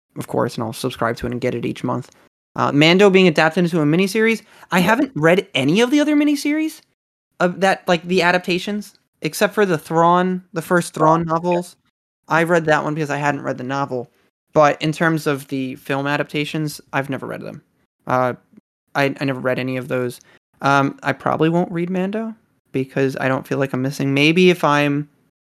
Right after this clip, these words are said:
Speaker 1: if this comes out prior to season three, maybe I will, just as a, a quicker way for me to recap everything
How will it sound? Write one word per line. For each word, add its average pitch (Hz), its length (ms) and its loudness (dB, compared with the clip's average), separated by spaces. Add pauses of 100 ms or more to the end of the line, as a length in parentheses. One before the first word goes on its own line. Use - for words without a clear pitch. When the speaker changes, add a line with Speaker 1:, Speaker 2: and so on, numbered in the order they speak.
(340)
Speaker 1:
if 165 120 0
this 175 120 -2
comes 185 220 4
out 156 180 4
prior 139 360 2
to 147 120 -14
season 139 340 -6
three, 143 320 -8 (520)
maybe 147 260 4
I 139 60 2
will, 151 340 -2 (520)
just 160 280 2
as 143 640 0
a, 139 340 2
a 147 80 0
quicker 151 380 0
way 139 160 0
for 147 100 -8
me 139 140 -4
to 131 80 -6
recap 131 420 -6
everything 180 460 -6